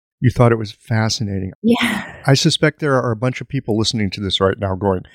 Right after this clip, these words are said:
Speaker 1: "Fascinating? Is this chick crazy?"
Speaker 2: <laughs> Yes, for sure. <laughs>
Speaker 1: What was so fascinating about it for you?
Speaker 2: I really love the idea that you can think about marketing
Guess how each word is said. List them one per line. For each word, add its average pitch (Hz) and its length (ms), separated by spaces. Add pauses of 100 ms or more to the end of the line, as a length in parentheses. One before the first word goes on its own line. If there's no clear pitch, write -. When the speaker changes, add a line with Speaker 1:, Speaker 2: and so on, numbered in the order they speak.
(200)
Speaker 1:
"Fascinating? 135 720
Is 120 100
this 160 140
chick - 220
crazy?" 175 540 (220)
Speaker 2:
<laughs> 247 680
Yes, - 460 (400)
for 262 160
sure. 220 300 (440)
<laughs> - 60 (640)
Speaker 1:
What 165 460
was 202 180
so 196 180
fascinating 170 720
about 139 300
it 139 100
for - 240
you? - 160 (840)
Speaker 2:
I 285 140
really 285 460
love 247 300
the 233 160
idea 202 600
that 180 360 (500)
you 220 160
can 247 240
think 226 260
about 240 300
marketing 202 520